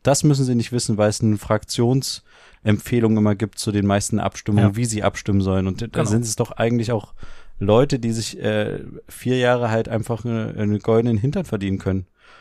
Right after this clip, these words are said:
Speaker 1: Und deswegen zu
Speaker 2: Wenn man
Speaker 1: sagen,
Speaker 2: sowieso schon in dem,
Speaker 1: Genau,
Speaker 2: in dem
Speaker 1: in dem Alter.
Speaker 2: Berufsfeld
Speaker 1: Oder
Speaker 2: auch
Speaker 1: halt auch
Speaker 2: erfahren ist,
Speaker 1: Genau, und
Speaker 2: warum nicht noch weitermachen?
Speaker 1: Richtig, und in dem Alter, wie gesagt, dass ich sage, Mensch,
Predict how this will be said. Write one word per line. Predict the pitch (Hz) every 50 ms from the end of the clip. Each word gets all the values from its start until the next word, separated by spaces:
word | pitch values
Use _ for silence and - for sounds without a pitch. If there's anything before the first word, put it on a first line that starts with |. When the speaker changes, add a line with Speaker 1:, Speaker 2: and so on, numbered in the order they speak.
| _ _
Speaker 1:
Und | - 104 98 95
deswegen | 104 - - 117 117 120 123 127 120 117 113 107 -
zu | - _ - - - - - - -
Speaker 2:
Wenn | 113 110 107 107
man |
Speaker 1:
sagen, | 107 113 117 117 117
Speaker 2:
sowieso | 113 113 117
schon | - - 117 110 110
in | - 113 107
dem, | 104 104 101 98 101 - - -
Speaker 1:
Genau, | - 143 131 127
Speaker 2:
in | 101
dem | 104
Speaker 1:
in | 117 120
dem | - 117
Alter. | 117 117 123 - 135 120
Speaker 2:
Berufsfeld | 120 117 - - - -
Speaker 1:
Oder | 131 127 143 127
Speaker 2:
auch |
Speaker 1:
halt | 117 107 -
auch | 117
Speaker 2:
erfahren | 104 - - 98 95 101 107 127
ist, | 143 156 - -
Speaker 1:
Genau, | 190 185 151 120
und | 110 - 113 117 -
Speaker 2:
warum | 107 98 101 107 104
nicht | 101 - -
noch | 104 95
weitermachen? | 101 101 104 101 98 101 101 98 -
Speaker 1:
Richtig, | 160 147 - - 95 - -
und | 131 147 165
in | 165 151
dem | 143 135 135
Alter, | - 123 120 - 110 101
wie | 101
gesagt, | 101 110 107 117 127 143 - - - - _ _ - - _ _ _ _
dass | - 110 104 113
ich | 101
sage, | - 117 113 104 107
Mensch, | 107 123 143 147 - -